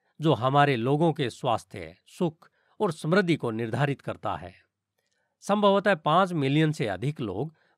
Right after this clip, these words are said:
प्रतिदिन माल की बिक्री में लगे हुए हैं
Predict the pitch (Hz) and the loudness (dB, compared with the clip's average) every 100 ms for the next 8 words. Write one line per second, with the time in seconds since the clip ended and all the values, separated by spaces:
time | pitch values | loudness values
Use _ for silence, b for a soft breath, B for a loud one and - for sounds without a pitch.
0 | - 185 233 214 156 160 110 135 170 170 | -2 -2 0 0 0 0 4 4 4 0
1 | 127 113 147 143 113 131 113 104 98 101 | -4 -4 -2 -2 -2 -4 -4 -6 -8 -8
2 | 95 80 87 | -10 -10 -16